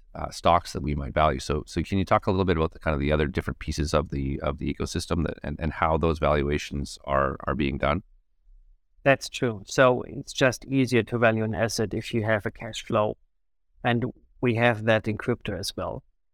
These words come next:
Speaker 2: So let's take Ethereum, a smart contract platform, and the number two behind Bitcoin. Ethereum also has a network effect, but it also has some cash flows included. Since Ethereum switched from a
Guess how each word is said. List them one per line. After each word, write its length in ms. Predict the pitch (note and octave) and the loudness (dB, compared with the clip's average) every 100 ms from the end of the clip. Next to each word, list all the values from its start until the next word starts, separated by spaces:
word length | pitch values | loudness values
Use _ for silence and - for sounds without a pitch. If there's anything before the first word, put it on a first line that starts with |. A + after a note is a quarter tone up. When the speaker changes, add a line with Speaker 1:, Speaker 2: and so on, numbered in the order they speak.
| _ _ - | _ _ -10
Speaker 2:
So 480 | - A#2+ A2+ A2 G2 | 2 6 6 4 0
let's 260 | A#2 B2+ - | 0 -2 0
take 180 | C#3 C3 | -2 0
Ethereum, 640 | A#2 - A2+ A2 A#2 C3 | 0 0 0 2 2 0
a 40 | |
smart 360 | A2+ A#2+ A2 - | -2 0 0 0
contract 420 | A#2+ A2+ A#2+ - | -2 0 0 0
platform, 540 | A#2 - - A#2+ A#2+ | 0 0 2 4 4
and 160 | A#2 G#2 | 2 2
the 100 | A2 | 0
number 300 | G#2+ G#2 G2+ | 0 0 -2
two 260 | - A#2+ A2 | -2 0 0
behind 360 | A2 G2+ G2+ | -2 -2 -10
Bitcoin. 400 | - - - B2+ C3 _ - - _ _ - _ _ _ _ | -10 -10 -4 -4 -4 _ -20 -20 _ _ -20 _ _ _ _
Ethereum 420 | C3 - E3 D#3+ C#3 - | -4 2 4 4 -2 -2
also 360 | B2+ C#3+ C#3 B2+ | 6 6 6 2
has 220 | A#2 G#2+ | 0 -2
a 60 | F#2+ | -2
network 440 | B2 - A2 G2+ | -2 -2 -4 -4
effect, 360 | - - A#1 - _ _ _ _ - | -8 -4 -4 -6 _ _ _ _ -2
but 140 | C3 | 0
it 100 | C3 | 0
also 300 | - D3 - | 2 2 2
has 120 | C3+ | 0
some 220 | - A#2+ A#2+ | 0 -2 -4
cash 400 | - - B2 - - | -8 -2 -2 -2 -6
flows 340 | A2+ G#2+ - | -4 -2 -2
included. 640 | - G2+ - A2+ A#2 E2+ - | -6 -6 -2 0 0 -4 -4
Since 260 | A#2 A2 | -4 0
Ethereum 500 | B2+ - C#3 C3+ C3 | -2 2 2 4 2
switched 400 | - - B2+ - | 0 -2 -2 -4
from 260 | - A#2+ A2+ | -2 0 2
a 200 | G#2+ | 2